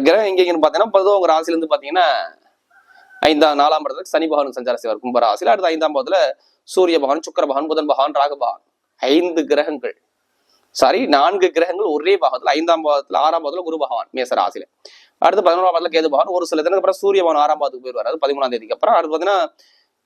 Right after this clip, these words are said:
செவ்வாய் பகவான் ஒரு சில தினத்துக்கு அப்புறம் ஐந்தாம் பாவத்துக்கு போயிடுவார். எல்லா கிரகமும் ஐந்தாம் பாவத்துல திரியோண ஸ்தானத்துல பட்டையை கிளப்புது.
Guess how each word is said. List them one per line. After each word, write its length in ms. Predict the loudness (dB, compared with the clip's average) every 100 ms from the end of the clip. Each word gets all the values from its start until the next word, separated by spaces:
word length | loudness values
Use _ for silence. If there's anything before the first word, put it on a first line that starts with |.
| 0 2
செவ்வாய் 320 | 4 2 2
பகவான் 220 | 0 -2 -6
ஒரு 60 |
சில 100 | -8
தினத்துக்கு 260 | -6 -2 0
அப்புறம் 160 | 2 0
ஐந்தாம் 180 | -2 -4
பாவத்துக்கு 220 | -6 -8
போயிடுவார். 220 | -10 -2 -2
எல்லா 260 | 0 2 2 2
கிரகமும் 240 | -2 -2 -2
ஐந்தாம் 220 | 0 0
பாவத்துல 220 | 0 -4 -4
திரியோண 340 | 0 2 0 -2
ஸ்தானத்துல 300 | -4 -4 -6 _ 0
பட்டையை 360 | 0 0 -2 0
கிளப்புது. 300 | -2 -4